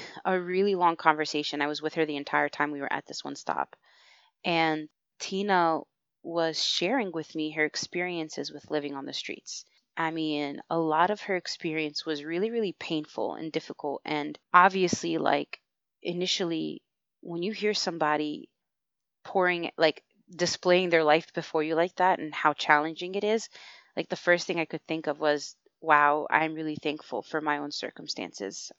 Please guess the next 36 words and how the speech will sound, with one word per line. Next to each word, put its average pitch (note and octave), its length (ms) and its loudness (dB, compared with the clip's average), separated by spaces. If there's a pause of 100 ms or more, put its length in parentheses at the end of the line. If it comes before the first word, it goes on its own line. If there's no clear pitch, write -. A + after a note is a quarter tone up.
I F3+ 100 6
can F3 200 -2
be E3+ 120 -4
quite - 500 4 (300)
narrow-sighted E3 800 4
sometimes, F3 800 -2 (200)
um, D3+ 380 4
in D#3+ 240 -4
not D3+ 220 0
recognizing D#3 540 -2
my C#3+ 120 -2
blessings, A3 460 -2
but, - 180 -2 (680)
you E3 180 -4
know, D3+ 160 0
she - 280 0
really D#3+ 200 0
put - 180 -4
into - 140 -12
perspective - 500 -6
to - 120 -8
me D3+ 180 -6
just - 300 0
how D3 160 2
blessed - 340 -4
I - 80 -4
am. D2+ 320 -10 (480)
But - 140 -4
then F#3 160 8
another F3+ 400 2
thing E3 260 -4
that D3+ 140 -4
came E3 220 -4
to E3+ 100 -8
mind D#3 380 -6
was, D3+ 480 0